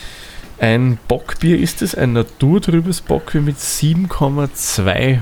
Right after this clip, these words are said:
Volumensprozent Alkohol. Und die haben auch einen netten kleinen Text aufgedruckt.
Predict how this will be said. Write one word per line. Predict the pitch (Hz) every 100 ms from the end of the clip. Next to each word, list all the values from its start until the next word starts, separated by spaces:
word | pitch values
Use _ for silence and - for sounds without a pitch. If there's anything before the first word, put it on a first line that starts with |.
| 120
Volumensprozent | 123 117 113 160 - - 160 - 120 117 -
Alkohol. | - - - 131 139 254 - - -
Und | 117 151 - 120
die |
haben | 107 135
auch | 143
einen | 139 120 117
netten | 113 - 147
kleinen | 123 117 110 -
Text | - - -
aufgedruckt. | - 101 - 113 131 202 - -